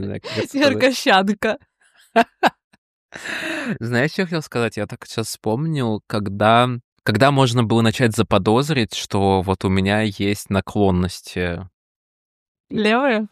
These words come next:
Speaker 1: Да. Я когда был маленький, вот я помню, в районе мне
Speaker 2: Какие
Speaker 1: было
Speaker 2: из, прикинь, такая.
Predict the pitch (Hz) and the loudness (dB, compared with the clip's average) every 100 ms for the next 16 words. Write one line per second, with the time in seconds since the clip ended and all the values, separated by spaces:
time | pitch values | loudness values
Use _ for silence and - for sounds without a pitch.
0 | _ _ _ _ _ 135 117 107 104 - | _ _ _ _ _ -4 2 4 2 -4
1 | - - - - - _ 107 110 120 113 | -20 -20 -20 -20 -20 _ -2 0 0 0
2 | 110 107 101 107 139 170 147 110 - 107 | 0 -4 0 2 2 -2 -6 -8 -2 -2
3 | - 113 110 98 90 95 98 101 101 - | 0 -2 0 -4 -2 -2 0 -2 0 2
4 | - 202 247 220 202 208 220 233 233 233 | 0 0 0 2 0 0 0 2 0 0
5 | 208 202 220 233 220 - - | -6 -6 -10 2 2 4 2